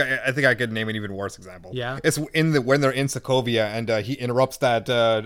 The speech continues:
Speaker 1: Ultron drone and he
Speaker 2: Uh.
Speaker 1: just angrily shouts, "Never, never what? You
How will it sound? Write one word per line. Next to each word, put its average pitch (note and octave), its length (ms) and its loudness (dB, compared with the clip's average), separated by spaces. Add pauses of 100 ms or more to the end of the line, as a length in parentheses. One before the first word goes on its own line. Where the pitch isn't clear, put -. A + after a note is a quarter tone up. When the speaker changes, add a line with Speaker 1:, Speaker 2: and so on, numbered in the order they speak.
Speaker 1:
Ultron B2 400 -6
drone B2 320 0
and C#3 100 -6
he C3+ 80 -2
Speaker 2:
Uh. - 40 2
Speaker 1:
just - 220 2
angrily C3+ 460 0
shouts, D3 500 0 (220)
"Never, A4+ 240 6 (300)
never B4 200 6 (100)
what? C5 340 4 (120)
You - 60 -6